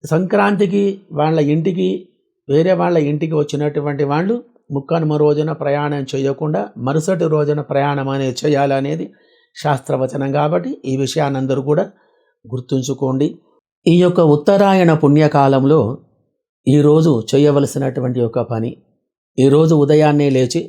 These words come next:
చక్కగా తలంటు స్నానం చేసి నూతన వస్త్రాలు ధరించి దేవుడి దగ్గర దీపారాధన చేసి పండు, ఫలం, నైవేద్యం సమర్పించాలి. తరువాత ఉత్తరాయణ పుణ్యకాలంలో ప్రతి ఒక్కరూ కూడా నవగ్రహ శాంతి జరిపించుకోవాలి. మరియు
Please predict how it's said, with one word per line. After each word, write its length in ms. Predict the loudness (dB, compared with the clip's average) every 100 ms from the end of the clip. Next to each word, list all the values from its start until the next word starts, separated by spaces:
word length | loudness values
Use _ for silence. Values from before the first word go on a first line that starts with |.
| -10
చక్కగా 460 | -4 -4 -2 -2 -2
తలంటు 420 | -2 -2 0 -4
స్నానం 380 | -4 -2 0 0
చేసి 320 | -2 -2 -4 -8 -4
నూతన 360 | -2 0 0
వస్త్రాలు 540 | 0 -2 -2 -2 0 -2 -4 -12 -10
ధరించి 440 | -4 -2 -2 -2 -8 _ _ _ _ -4
దేవుడి 360 | 2 4 4 2
దగ్గర 280 | 2 2 2
దీపారాధన 680 | 2 0 0 0 0 -2 -4 -4
చేసి 240 | -6 -6 -6 -4
పండు, 280 | -2 0 0 0
ఫలం, 220 | -2 0
నైవేద్యం 520 | 0 0 0 0 -4 -6
సమర్పించాలి. 720 | -6 -6 -6 -6 -4 -4 -4 -8 _ _ _ _ -4
తరువాత 400 | -2 0 -2 -2 -4 -6 _ _ -10
ఉత్తరాయణ 540 | -4 0 2 2 0 0
పుణ్యకాలంలో 800 | 0 0 0 0 -2 -2 -2 -4 -6 -6
ప్రతి 260 | -4 -2 0
ఒక్కరూ 440 | 0 0 0 0
కూడా 220 | 0 -2 -4 _ -8
నవగ్రహ 500 | -6 -4 -2 0 -2
శాంతి 360 | -2 -2 -2 -4
జరిపించుకోవాలి. 880 | -2 -2 -2 -4 -2 -2 0 0 -4 -10 _ _ _ _ -4
మరియు 360 | 0 2 0